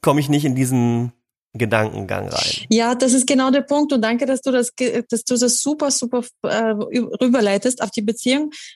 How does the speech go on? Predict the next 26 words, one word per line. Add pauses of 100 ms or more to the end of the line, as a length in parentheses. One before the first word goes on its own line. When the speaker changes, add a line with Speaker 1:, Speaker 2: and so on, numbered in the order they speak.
Speaker 2:
Weil
genau
deswegen
bin
ich
nett
zu
der
Person
davor.
Genau
deswegen
baue
ich
eine
Beziehung
auf, (300)
um
dann
später
eine
nettere,
kompetitive
Verhandlung
zu
haben.